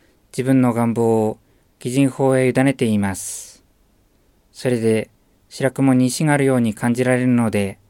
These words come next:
たやすく読み手の心を情景に委ねたものだと悟ることができるのです。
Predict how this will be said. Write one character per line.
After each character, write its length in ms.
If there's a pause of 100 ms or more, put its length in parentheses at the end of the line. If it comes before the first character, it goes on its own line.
(560)
た 80
や 100
す 140
く 300 (300)
読 120
み 100
手 120
の 80
心 420
を 160 (480)
情 160
景 220
に 120
委 140
ね 100
た 140
も 80
の 80
だ 140
と 200
悟 260
る 100
こ 100
と 80
が 160
で 100
き 120
る 80
の 160
で 160
す。 500